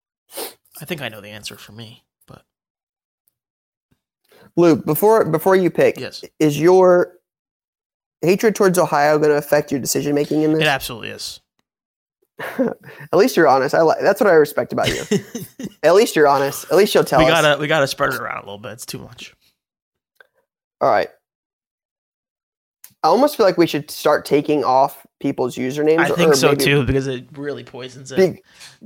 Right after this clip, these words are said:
Speaker 2: because it really poisons it. 'Cause I think there's one in here that, like, I would pick. Like, th-, this is the one I would pick.
Speaker 1: Yeah, I know you would. That,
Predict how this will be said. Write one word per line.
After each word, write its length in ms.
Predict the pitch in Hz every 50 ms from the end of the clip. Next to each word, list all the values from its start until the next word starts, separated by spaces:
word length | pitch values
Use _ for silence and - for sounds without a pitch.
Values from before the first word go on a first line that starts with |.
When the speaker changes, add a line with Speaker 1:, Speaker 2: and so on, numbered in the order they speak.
| -
Speaker 2:
because 240 | 156 175 165 190 185
it 60 | 175 151
really 220 | 156 160 165 170
poisons 360 | 156 - 139 143 147 160 175
it. 80 | 185 180
'Cause 120 | 185 156
I 80 | 156 156
think 220 | - 214 226 254
there's 180 | 254 240 196 160
one 180 | 156 151 147 156
in 80 | 151
here 160 | 156 156 156 156
that, 120 | 147 120
like, 260 | 107 120 117 - - _ _ _ _ _ _ _ _ _ _ _ _ _ _ _ _ _ -
I 140 | 156 147 143
would 160 | 139 135 -
pick. 160 | - 151 -
Like, 180 | 151 147 135 - - - 165
th-, 140 | 151 147 -
this 220 | 156 160 208 226 -
is 100 | 233 175
the 80 | 175
one 160 | 151 143 127
I 60 | 120 104
would 100 | 80 -
pick. 320 | - 131 117 - - _ -
Speaker 1:
Yeah, 240 | - 143 139 123 120
I 80 | 120 120
know 100 | 120 117
you 160 | 117 113 110
would. 320 | 107 104 107 117 117 - _
That, 140 | - -